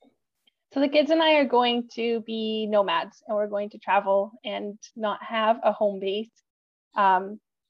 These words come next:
and so we're going to get rid of even more stuff down to what will fit in a minivan. And then we'll store some stuff at my parents that are, and hopefully they'll, it will be the stuff that's important,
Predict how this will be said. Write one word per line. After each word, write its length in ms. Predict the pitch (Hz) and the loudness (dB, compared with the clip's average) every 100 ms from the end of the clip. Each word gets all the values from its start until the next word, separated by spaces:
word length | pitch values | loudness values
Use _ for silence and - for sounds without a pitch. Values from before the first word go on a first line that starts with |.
| _ | _
and 120 | 214 | -6
so 140 | 208 214 | 2 2
we're 100 | 202 | 2
going 180 | 214 214 | -2 -4
to 60 | |
get 80 | 208 | -2
rid 120 | 208 | -4
of 80 | 196 | -4
even 260 | 247 269 247 | -6 -4 0
more 240 | 240 240 | 0 0
stuff 360 | - - 185 233 _ 233 220 | -4 -8 -8 -8 _ -20 -6
down 260 | 208 208 214 | -4 -4 -6
to 200 | 220 226 | -6 -4
what 240 | 214 208 185 | -2 0 -2
will 100 | 202 - | -4 -6
fit 140 | 233 | -8
in 100 | 226 | -6
a 40 | 214 | -6
minivan. 540 | 214 208 175 175 202 - _ _ _ _ _ | -4 -6 -6 -8 -10 -16 _ _ _ _ _
And 440 | 214 202 202 190 208 | -6 -2 -2 0 2
then 160 | 208 | 2
we'll 380 | 208 208 208 208 _ _ _ | 2 2 0 -2 _ _ _
store 260 | - 254 240 | -2 0 0
some 240 | 240 226 | -2 -6
stuff 220 | 240 208 214 | -2 -2 0
at 100 | 185 | -6
my 120 | 190 | -8
parents 380 | 185 190 170 - | -8 -10 -10 -6
that 160 | 190 | -2
are, 280 | 185 185 190 - _ _ _ - | 2 0 0 -8 _ _ _ -6
and 140 | 208 - | -6 -6
hopefully 460 | - 320 349 - 208 | 0 0 0 2 2
they'll, 180 | 196 190 | 4 2
it 80 | 226 | 2
will 100 | 208 | -2
be 140 | 196 | -4
the 120 | 196 | -10
stuff 240 | 196 - 170 | -8 -6 -6
that's 180 | 202 - | -8 -10
important, 540 | 180 - - 185 - | -10 -10 -8 -10 -12